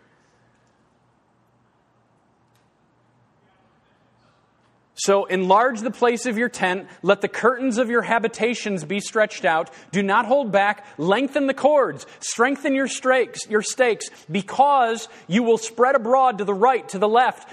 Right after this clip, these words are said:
and your offspring," the offspring of this city woman, "will possess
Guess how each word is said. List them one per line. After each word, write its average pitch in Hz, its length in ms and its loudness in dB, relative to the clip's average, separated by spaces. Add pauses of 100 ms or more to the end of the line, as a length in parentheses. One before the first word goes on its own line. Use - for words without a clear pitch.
(120)
and 202 140 0
your 208 200 -2
offspring," 202 960 0 (1040)
the 175 160 0
offspring 254 520 0
of 247 140 0
this 240 420 0 (2000)
city 262 420 0
woman, 240 600 0 (3000)
"will 220 340 2
possess 208 880 -4